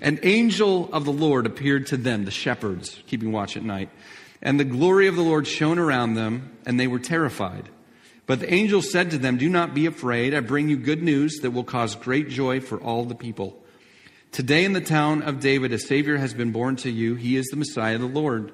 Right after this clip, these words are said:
This will be a sign to you. You will find a baby wrapped in clothes, cloths, and lying in a manger.' Suddenly a great company of the heavenly host appeared with the angel, praising God and saying, 'Glory to God in the highest heaven,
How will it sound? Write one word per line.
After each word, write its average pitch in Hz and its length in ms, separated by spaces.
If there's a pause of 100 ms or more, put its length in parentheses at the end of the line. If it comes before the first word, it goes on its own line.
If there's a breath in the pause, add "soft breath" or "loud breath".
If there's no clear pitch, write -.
(600 loud breath)
This 143 200
will 160 120
be 151 160
a 131 40
sign 151 360
to 156 120
you. 143 400
You 127 80
will 139 100
find 135 280
a 107 60
baby 131 340
wrapped 123 340
in 135 160
clothes, 143 640 (720 loud breath)
cloths, 131 520
and 131 280
lying 147 300
in 139 80
a 147 40
manger.' 156 520 (160)
Suddenly 170 400
a 127 40
great 151 320
company 151 440
of 110 100
the 113 60
heavenly 143 320
host 127 320
appeared 147 400
with 131 180
the - 160
angel, 113 400 (320 loud breath)
praising 160 440
God 131 260
and 131 100
saying, 113 300
'Glory 139 400
to 160 160
God 127 280
in 147 100
the 151 80
highest 127 500
heaven, 117 340